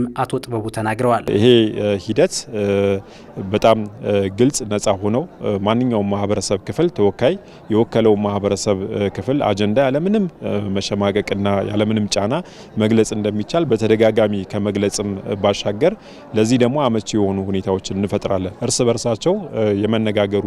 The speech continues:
Speaker 2: ነገር፣ እ፣ በዚህ፣ በዚህ አግባብ፣ እ፣ በጣም ቀና ነበረ። እንደገና ደግሞ የህብረተሰቡን ቁርጠኝነት በጣም በርካታ ሀሳቦች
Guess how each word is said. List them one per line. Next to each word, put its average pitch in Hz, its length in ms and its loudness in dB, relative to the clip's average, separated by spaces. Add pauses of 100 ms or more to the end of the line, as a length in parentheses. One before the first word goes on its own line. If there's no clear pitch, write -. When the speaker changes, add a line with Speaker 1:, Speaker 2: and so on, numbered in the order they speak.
Speaker 2:
ነገር፣ 139 260 0 (100)
እ፣ 110 160 -6
በዚህ፣ 101 280 -2
በዚህ 104 260 0
አግባብ፣ 131 340 0 (380)
እ፣ 107 120 -4 (480)
በጣም 110 320 2
ቀና 107 200 -2 (100)
ነበረ። 98 200 -4 (300)
እንደገና 117 380 2
ደግሞ 147 220 -2
የህብረተሰቡን 113 640 0
ቁርጠኝነት 95 540 -6
በጣም 131 320 2
በርካታ 110 460 -2
ሀሳቦች 107 480 -2